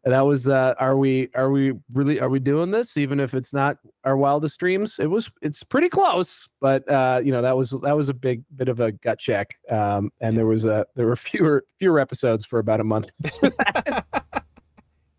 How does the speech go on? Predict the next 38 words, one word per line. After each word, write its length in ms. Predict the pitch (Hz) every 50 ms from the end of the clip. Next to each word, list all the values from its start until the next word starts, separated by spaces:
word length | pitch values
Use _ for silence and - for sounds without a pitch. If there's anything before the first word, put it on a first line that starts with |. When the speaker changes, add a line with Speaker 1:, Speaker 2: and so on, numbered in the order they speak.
| _ _ _
Speaker 1:
But 100 | 160 156
we 140 | 165 190 202
got 180 | 214 214 202
our 80 | 185 180
win 180 | 170 165 156 151
back, 320 | 151 143 135 131 135 -
and 80 | 139 131
I 80 | 127
think, 280 | 127 - 135 131 120 - -
I 60 | 123
think 220 | 110 127 120 113
we're, 180 | 117 110 107 104
we're, 180 | 101 104 98 - _
we're, 280 | - 107 101 101 101 98
uh, 180 | 95 92 92 - - _
we're 80 | 110 107
a 60 | 98
pretty 200 | - 131 120 113
positive 540 | - 117 107 107 107 95 110 101 101 95 104
and, 180 | 98 98 90 -
and, 300 | 107 101 98 95 98 95 98
uh, 280 | 95 92 90 90 90 - _ _
and 140 | 107 101 -
fun 160 | - 107 101 101
show 240 | - - 113 107
to 60 | 101 98
listen 280 | 101 95 - - 98 -
to. 180 | - 92 90
So, 320 | - - - 90 87 82 - _ _ _ _ _ 95
uh, 20 |
Speaker 2:
Yeah. 200 | 90 90 90 90
Speaker 1:
appreciate 580 | 92 - - - 143 139 - - 143 127 120 123
you 80 | 135 127
having 280 | 135 135 143 147 143
me 120 | 151 156 151
out 160 | 156 156 151
here, 140 | 127 107 90
Chet. 280 | - - - 104 143